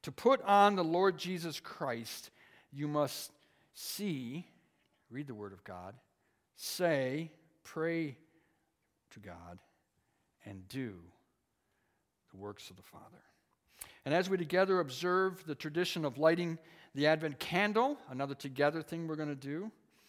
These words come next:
and as we together say a prayer following that, let us commit this Advent season to put on the Lord Jesus Christ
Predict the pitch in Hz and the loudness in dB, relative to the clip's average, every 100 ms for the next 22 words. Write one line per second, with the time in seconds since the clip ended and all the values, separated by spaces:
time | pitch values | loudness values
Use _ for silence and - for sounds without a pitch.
0 | - 156 190 185 190 180 160 208 208 - | -2 4 4 4 -2 -2 6 6 6 0
1 | - 208 202 190 - - 190 196 202 208 | -2 2 4 4 0 -6 -2 2 2 2
2 | 220 - 175 170 180 175 170 156 156 156 | 0 -4 0 2 2 -2 -4 -4 -4 -4
3 | 156 - _ _ _ _ _ _ - 147 | -8 -18 _ _ _ _ _ _ -4 -2
4 | 143 - 143 147 151 131 139 135 139 120 | -2 -6 -8 -6 -8 -10 -6 -6 -8 -12
5 | - 143 127 135 117 - - 160 147 139 | -10 -8 -8 -10 -10 -14 -12 -8 -4 -4
6 | 127 110 117 127 123 123 120 107 107 - | -6 -8 -8 -8 -8 -10 -12 -12 -14 -18
7 | - 104 98 - | -14 -12 -12 -14